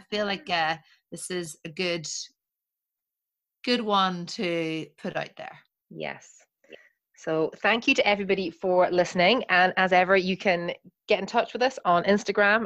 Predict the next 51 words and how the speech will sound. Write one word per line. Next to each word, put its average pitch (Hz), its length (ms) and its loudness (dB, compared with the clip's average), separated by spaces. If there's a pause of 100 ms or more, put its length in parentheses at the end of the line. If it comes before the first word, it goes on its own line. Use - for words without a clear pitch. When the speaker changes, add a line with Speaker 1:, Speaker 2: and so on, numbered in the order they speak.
Speaker 2:
at 170 200 0
Voice 185 340 2
Notes 180 280 0 (160)
Podcast. 240 680 0 (220)
And 175 60 -8
you 175 60 -6
can - 160 -10
email 196 280 2
us 202 280 2
at 170 240 0
voice 175 280 -6
notes 170 220 -6
of 190 80 -4
the - 80 -10
podcast 180 400 -2
at 170 140 -6
gmail 190 360 -4 (180)
dot 190 200 0 (160)
com. 269 380 2 (400)
And 170 500 2
you 170 140 -8
can 175 160 -10
join 196 220 0
our 196 120 2 (180)
Facebook 226 320 0
members 254 340 0
group, 330 280 0 (380)
which - 420 -4
is 214 160 2
Speaker 1:
Please 254 300 6
Speaker 2:
Voice 202 100 -6
Notes 185 220 -2
Speaker 1:
do. 165 60 -6
Speaker 2:
Podcast. 170 380 -2
Yeah. 226 240 0 (840)
Join 247 200 2
us. 233 60 6
Speaker 1:
Yeah, 214 340 4
that, 202 140 -2 (1000)
that's 165 280 2
progress. 185 560 -2
Tell 285 260 2
me 294 100 0
this 233 340 2
just 208 140 -6
before 208 240 -6
you 196 120 0
go. 180 260 2
Things 240 320 -2
you've 202 120 -4
learned. 180 640 0